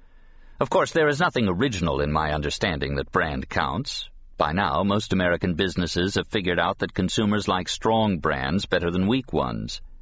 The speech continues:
In fact, two factors have led in recent years to a kind of brand mania in American business. The first is the widespread realization that investors are willing to pay a serious premium for the stocks of the most popular brands.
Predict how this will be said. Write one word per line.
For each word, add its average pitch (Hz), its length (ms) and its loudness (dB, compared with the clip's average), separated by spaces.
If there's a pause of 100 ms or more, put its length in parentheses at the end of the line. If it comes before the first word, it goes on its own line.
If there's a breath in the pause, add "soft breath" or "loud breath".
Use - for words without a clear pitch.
(240)
In 87 100 2
fact, 117 320 0 (380 loud breath)
two 175 160 2
factors 85 520 0
have 78 120 2
led 95 240 2
in 101 100 2
recent 107 320 0
years 104 280 2
to 135 100 0
a 131 80 -2
kind 147 220 0
of 107 120 -2
brand 127 380 2
mania 120 480 2
in 85 180 0
American 80 440 0
business. 69 600 -4 (1080 soft breath)
The 123 80 0
first 226 320 4
is 139 160 2
the 123 100 2
widespread 131 540 2
realization 90 680 2
that 95 120 2
investors 139 580 2
are 135 60 4
willing 123 240 2
to 117 80 -2
pay 117 180 2
a 107 60 2
serious 156 420 0
premium 104 520 2
for 113 120 0
the 113 100 0
stocks - 520 -2
of 85 80 0
the - 80 0
most 85 320 -2
popular 80 420 0
brands. 71 640 -4